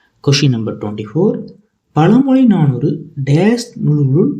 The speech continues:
ஒன்று. ஆன்சர் ஏ. பதினொன் கீழ்கணக்கு. Question number twenty-five. டேஷ் நாற்றிசையும் சொல்லாத நாடில்லை, அந்நாடு வேற்று நாடு ஆகா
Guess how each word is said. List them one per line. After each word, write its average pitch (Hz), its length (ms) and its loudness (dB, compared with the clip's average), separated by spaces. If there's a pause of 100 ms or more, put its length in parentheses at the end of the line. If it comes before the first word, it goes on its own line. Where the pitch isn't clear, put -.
(120)
ஒன்று. 113 300 -8 (1900)
ஆன்சர் 190 420 -4 (220)
ஏ. - 80 -4 (280)
பதினொன் 151 420 0 (180)
கீழ்கணக்கு. 139 580 -2 (2750)
Question 135 320 0
number 110 240 -8
twenty-five. 120 560 -4 (720)
டேஷ் 180 440 2 (160)
நாற்றிசையும் 165 800 2
சொல்லாத 151 460 0 (160)
நாடில்லை, 123 500 -4 (480)
அந்நாடு 170 580 4 (300)
வேற்று 196 400 2
நாடு 190 220 0 (180)
ஆகா 131 240 -2